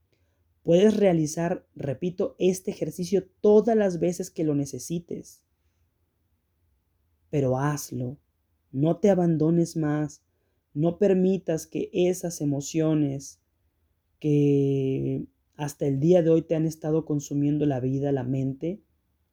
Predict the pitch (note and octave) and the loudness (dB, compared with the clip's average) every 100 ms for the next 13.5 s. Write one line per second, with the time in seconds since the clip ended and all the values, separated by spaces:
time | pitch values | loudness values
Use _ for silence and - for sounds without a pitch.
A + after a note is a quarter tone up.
0 | - B2+ B2 D3 C#3+ C#3 B2+ - C#3+ C3+ | -10 -8 -6 -4 -2 -2 -4 -6 -4 -2
1 | B2 A#2+ _ _ _ _ _ _ _ _ | -4 -8 _ _ _ _ _ _ _ _
2 | _ _ _ _ - C#3 C3 C#3 C#3+ D3 | _ _ _ _ -6 -2 0 2 2 2
3 | B2+ - _ _ _ _ _ _ _ _ | -2 -12 _ _ _ _ _ _ _ _
4 | B2+ - B2+ C3 C3+ D3 - _ _ _ | -12 -10 -8 -4 -4 -4 -8 _ _ _
5 | _ _ _ _ _ _ - C#3+ C3+ C#3+ | _ _ _ _ _ _ -4 -2 2 2
6 | D3+ C#3+ C3+ C3 - - _ _ _ _ | 2 2 -2 -6 -10 -18 _ _ _ _
7 | D3+ C#3+ C3 C#3 D3 C#3 - C3 B2+ _ | -4 -2 0 2 2 0 -4 -10 -10 _
8 | _ _ _ _ _ _ _ _ _ _ | _ _ _ _ _ _ _ _ _ _
9 | C#3 C3 - C3 - - D#3 F3+ G#3+ - | -6 -6 -6 -8 -4 2 6 6 4 0
10 | _ _ _ _ _ _ _ _ _ _ | _ _ _ _ _ _ _ _ _ _
11 | _ _ _ _ _ _ _ _ _ D3 | _ _ _ _ _ _ _ _ _ -2
12 | C#3 C3+ C#3+ C3+ C3+ C#3+ C#3+ C3+ C3 C3 | -2 -4 -6 -4 0 2 2 2 -2 -4
13 | B2 B2+ B2 - | -4 -4 -6 -8